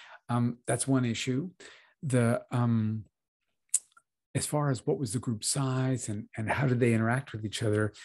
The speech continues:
we don't have good data on that, because you need to find everyone together.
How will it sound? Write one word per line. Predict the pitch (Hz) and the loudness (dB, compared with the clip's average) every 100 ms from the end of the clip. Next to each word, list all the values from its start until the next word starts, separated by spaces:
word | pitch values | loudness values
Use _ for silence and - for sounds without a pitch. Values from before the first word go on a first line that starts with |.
| - - - | -20 -12 -4
we | 120 | -2
don't | - 151 143 | 2 2 4
have | 131 107 | 2 2
good | 113 | 0
data | 117 113 107 | 0 0 -2
on | 104 101 | -4 -6
that, | 98 120 - _ - _ - | -6 -8 -12 _ -20 _ -6
because | 113 117 117 | 0 2 4
you | |
need | 117 131 123 | 6 4 2
to | |
find | - 127 123 123 - - | -2 0 0 -4 -10 -4
everyone | 107 113 117 | 0 0 2
together. | 131 147 - - | 2 2 0 -4